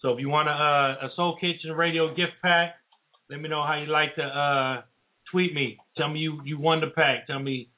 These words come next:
this one I'm gonna tell you. Tweet me and say, "Heavy D is the artist of the day." And, and you instantly get a pack. So, all right,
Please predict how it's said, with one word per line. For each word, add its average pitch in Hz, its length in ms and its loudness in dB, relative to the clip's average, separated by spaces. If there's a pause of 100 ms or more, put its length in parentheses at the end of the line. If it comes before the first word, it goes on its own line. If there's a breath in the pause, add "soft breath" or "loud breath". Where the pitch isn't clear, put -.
(260)
this 156 160 0
one 160 140 2
I'm 151 140 2
gonna 139 120 -10
tell 147 140 2
you. 117 220 -4
Tweet 165 180 2
me 165 160 2
and 156 140 -2
say, 139 200 4
"Heavy 160 260 2
D 156 380 0
is 139 120 -4
the 131 80 -6
artist 143 420 0
of 139 80 -4
the 135 60 -2
day." 127 340 -4 (640)
And, 113 460 -4
and 117 260 -4
you 127 180 -4
instantly 131 360 0
get 120 160 2
a 120 100 -2
pack. 120 240 2 (140)
So, 123 40 -8
all 107 200 -14 (400)
right, - 100 0